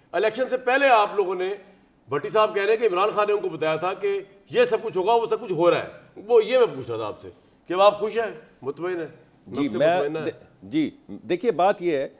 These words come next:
Speaker 2: कि मैं तो अदालत नहीं हूँ, ना मैं प्रोसिक्यूटर हूँ, ना मैंने उन्हें अरेस्ट किया है।
Speaker 1: जी।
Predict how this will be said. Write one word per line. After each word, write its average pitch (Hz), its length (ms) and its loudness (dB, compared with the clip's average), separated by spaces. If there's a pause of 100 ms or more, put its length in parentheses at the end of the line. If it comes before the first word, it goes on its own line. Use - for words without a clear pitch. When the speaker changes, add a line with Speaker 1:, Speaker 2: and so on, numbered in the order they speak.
(340)
Speaker 2:
कि 180 300 0
मैं 156 280 0
तो 202 100 0
अदालत 147 500 2
नहीं 110 220 -4
हूँ, 104 160 -8 (520)
ना 151 160 4
मैं 165 120 0
प्रोसिक्यूटर 131 760 -2
हूँ, 117 180 -8 (500)
ना 147 200 2
मैंने 170 200 0
उन्हें 151 300 0
अरेस्ट 131 380 -2
किया 123 240 0
है। 110 360 -2
Speaker 1:
जी। 110 300 -8